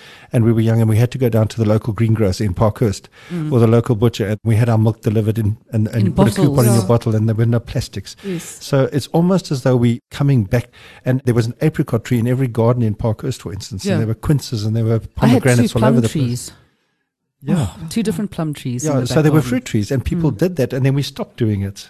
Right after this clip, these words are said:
Speaker 1: And it's almost like as though we're saying, "Wow, you know, those were good days," <laughs> you know.
Speaker 3: Mm. I think instinctively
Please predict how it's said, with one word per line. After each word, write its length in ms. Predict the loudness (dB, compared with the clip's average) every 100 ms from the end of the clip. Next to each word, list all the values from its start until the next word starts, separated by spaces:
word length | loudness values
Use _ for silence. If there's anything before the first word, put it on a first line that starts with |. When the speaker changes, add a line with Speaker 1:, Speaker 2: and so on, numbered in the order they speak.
| _
Speaker 1:
And 140 | -4 -4
it's 120 | -2
almost 300 | -2 -2 -2
like 180 | -6 -6
as 80 | -6
though 100 | -4
we're 120 | -4
saying, 300 | -4 -4 -4
"Wow, 280 | -4 -4 -6
you 100 | -6
know, 220 | -4 -4 -8 _
those 200 | -2 -2
were 100 | -2 -6
good 320 | -6 -8 -6
days," 440 | -8 -8 -10 -10
<laughs> 60 | -6
you 60 |
know. 100 | -4
Speaker 3:
Mm. 120 | -4 -8 _
I 40 | -6
think 280 | -4 -4 -6
instinctively 1400 | -8 -8 -8 -8 -6 -8 -6 -4 -4 -4 -6 -8 -10